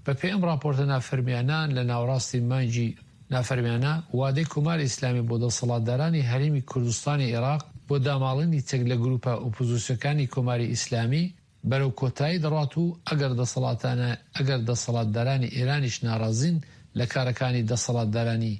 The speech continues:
هەرێمی کوردستانی عێراق، هێرشێکی نوێی کۆماری ئیسلامی بۆ سەر ئەو گروپانە لە باکووری عێراق دەست پێ دەکات. بە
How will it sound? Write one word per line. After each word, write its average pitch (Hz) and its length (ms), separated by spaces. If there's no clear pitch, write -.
هەرێمی 185 420
کوردستانی 127 680
عێراق، 143 300
هێرشێکی 147 600
نوێی 185 200
کۆماری 156 340
ئیسلامی 131 400
بۆ 123 140
سەر 123 220
ئەو 175 120
گروپانە 131 540
لە 117 160
باکووری 107 460
عێراق 110 280
دەست 131 200
پێ 117 160
دەکات. 98 300
بە 151 80